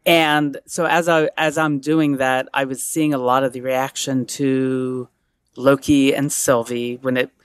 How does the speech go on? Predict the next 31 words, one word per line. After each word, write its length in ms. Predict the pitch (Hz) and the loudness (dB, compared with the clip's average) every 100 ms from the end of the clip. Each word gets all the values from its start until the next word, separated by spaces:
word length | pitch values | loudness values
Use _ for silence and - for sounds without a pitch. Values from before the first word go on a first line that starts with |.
| _ _ | _ _
was 160 | 151 135 | -8 -8
clear 640 | - - 165 170 165 160 | -8 -4 4 6 8 6
that 260 | 147 143 135 _ | 4 2 2 _
they 160 | 139 131 | 0 2
had 160 | 135 | 0
a 60 | 135 | -4
connection, 760 | - 147 123 - 139 131 131 127 _ _ | -4 -6 -6 -6 -2 -2 -2 -6 _ _
<laughs> 280 | _ _ _ | _ _ _
a 1300 | 151 - 175 139 135 - _ _ _ _ _ - 139 | -10 0 2 2 0 -10 _ _ _ _ _ -4 -4
romance, 680 | 135 139 135 127 127 - - | 2 2 4 0 -4 -6 -4
uh, 460 | 127 123 123 120 123 _ | -2 -2 -2 -6 -10 _
whatever. 400 | 135 143 135 117 - - - _ - | -2 -2 -2 -8 -14 -20 -20 _ -2
And 520 | 175 175 165 160 147 - - _ _ _ _ _ _ - | 0 2 0 -2 0 -2 -2 _ _ _ _ _ _ -6
people, 680 | - - 269 196 165 156 - _ _ _ | -4 0 2 2 0 -4 -14 _ _ _
I, 160 | 180 165 - | -2 -2 0
I 180 | 160 156 | 0 0
witnessed 640 | 139 175 190 196 196 - | -2 -2 -2 -4 -6 -8
people, 340 | 180 175 170 | -8 0 2
and 100 | 156 | 4
this 160 | 147 - | 2 -2
was 140 | 151 | -6
a 40 | 139 | 0
lot 140 | 135 | 2
of 80 | 135 | 2
times, 280 | 156 139 135 | 0 -2 0
like, 180 | 131 139 | -2 -2
listening 260 | 131 147 | -4 -2
to 80 | 131 | -2
people 240 | 151 135 | -4 -6
on 80 | 135 | -10
podcasts 760 | 135 147 151 160 151 147 - | -4 -4 -4 -4 -2 -2 -4